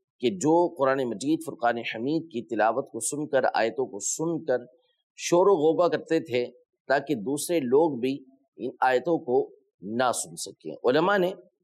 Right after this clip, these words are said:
قرآن مجید فرقان حمید کی انہی آیات کی روشنی میں قرآن کی جب آیتیں نازل ہوں یا قرآن کی آیتیں اب جیسے ہمارے زمانے کے اندر کسی کے سامنے پڑھی جائیں، تو اس اعتبار سے،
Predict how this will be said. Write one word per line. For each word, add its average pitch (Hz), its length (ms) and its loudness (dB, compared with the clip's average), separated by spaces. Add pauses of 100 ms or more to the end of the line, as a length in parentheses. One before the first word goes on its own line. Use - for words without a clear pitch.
(300)
قرآن 143 180 2
مجید 170 400 2
فرقان 147 300 0
حمید 143 500 0
کی 113 140 -2 (180)
انہی 170 420 6
آیات 131 520 4
کی 131 220 -4
روشنی 117 480 -2
میں 107 200 -2 (920)
قرآن 151 320 4
کی 170 140 0
جب 160 200 2
آیتیں 139 360 2
نازل 123 340 0
ہوں 139 420 -2
یا 123 120 2
قرآن 131 380 0
کی 147 180 -4
آیتیں 123 420 2
اب 117 200 -2
جیسے 123 180 -4
ہمارے 120 320 0
زمانے 113 400 -4
کے 123 120 -6
اندر 110 180 -4
کسی 117 280 -10
کے 110 120 -10
سامنے 113 340 -4
پڑھی 139 300 -2
جائیں، 98 220 -8 (960)
تو 147 60 4
اس 214 240 4
اعتبار 180 360 2
سے، 147 260 0